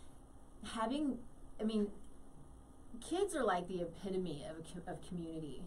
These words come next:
<laughs> I mean, they rely on their friends. They rely on their teammates. They rely on their group to learn how to grow and learn how to be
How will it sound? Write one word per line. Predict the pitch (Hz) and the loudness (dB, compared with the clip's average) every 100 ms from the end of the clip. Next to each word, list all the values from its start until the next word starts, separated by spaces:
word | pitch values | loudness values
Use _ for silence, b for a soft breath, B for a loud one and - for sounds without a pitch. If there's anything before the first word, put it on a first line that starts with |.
| - 294 - | -2 2 6
<laughs> | 330 349 349 | 8 10 10
I | 311 | 10
mean, | 285 262 233 B B B | 10 6 6 B B B
they | 208 240 254 | 12 12 12
rely | 262 240 226 214 220 214 | 12 10 12 12 12 10
on | 214 | 8
their | 202 196 | 6 4
friends. | 196 202 190 185 | 2 0 0 2
They | 202 | 4
rely | 202 196 196 185 185 190 - | 4 4 8 8 8 6 4
on | 196 196 | 2 2
their | 185 180 | 2 0
teammates. | 180 - 208 196 - - | 0 2 4 4 0 -2
They | 190 | 2
rely | 185 185 180 180 180 185 - | 4 4 4 6 6 6 2
on | 185 180 180 | 2 2 2
their | 180 | 0
group | 175 170 185 202 190 190 B B B - - | -2 -2 6 6 6 4 B B B -2 2
to | 233 214 202 190 185 - - - | 4 6 6 6 4 2 -8 -6
learn | 196 190 208 214 | 0 6 8 8
how | 220 208 | 6 4
to | 202 | 2
grow | 180 185 202 226 175 170 | 2 4 8 8 6 2
and | 196 190 | -2 0
learn | 202 214 | 2 4
how | 208 202 | 4 2
to | 202 | 2
be | 202 | -2